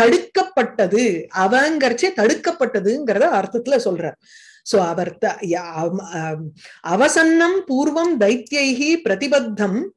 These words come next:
யக்ஞே பாகம் அவருந்தே லபதே. So எவருக்கு யஜ்ஞபாகம் கிடைச்சதுன்னா அவருக்கு யஜ்ஞபாகம், ஆனா முதல்ல வந்து தைத்தியர்கள், அசுரர்கள் அங்க தடுத்தார்களாம் அவிர்வாகத்தை.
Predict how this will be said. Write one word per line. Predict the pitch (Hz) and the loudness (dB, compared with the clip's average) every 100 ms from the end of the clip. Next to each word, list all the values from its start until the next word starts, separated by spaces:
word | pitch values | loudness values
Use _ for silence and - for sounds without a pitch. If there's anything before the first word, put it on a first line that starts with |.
| 202 | 0
யக்ஞே | 214 214 220 302 311 | 2 2 0 0 0
பாகம் | 180 175 202 233 339 403 - | 0 0 0 0 -2 -6 -4
அவருந்தே | 185 254 277 254 240 202 247 359 370 | 0 2 2 2 0 2 2 2 -2
லபதே. | 190 170 147 156 170 190 151 - _ - _ - _ - | -4 -4 -4 -10 -6 -4 -6 -10 _ -20 _ -20 _ -6
So | - 220 | 2 4
எவருக்கு | 185 196 233 403 392 370 | 4 4 4 4 4 4
யஜ்ஞபாகம் | 262 240 320 311 294 285 247 | 4 2 2 2 2 0 0
கிடைச்சதுன்னா | 226 254 302 262 226 170 180 311 | 0 -2 -4 -4 -2 -2 -4 -4
அவருக்கு | 196 202 208 | -2 -2 -2
யஜ்ஞபாகம், | 190 233 349 320 311 359 | -4 -2 0 2 2 0
ஆனா | 240 330 254 | 0 -2 -2
முதல்ல | 202 214 320 349 320 | -2 2 2 2 0
வந்து | 262 311 339 | -2 -2 0
தைத்தியர்கள், | 208 254 302 311 247 208 | 0 0 0 -2 2 0
அசுரர்கள் | 190 202 330 349 285 320 | 0 -2 0 -2 0 -2
அங்க | 277 208 | 0 -2
தடுத்தார்களாம் | 196 196 247 277 240 185 165 247 - _ 208 | -2 -2 -2 0 0 0 -4 -8 -12 _ -4
அவிர்வாகத்தை. | 226 294 277 214 180 175 220 349 | 0 0 2 2 2 -2 0 -2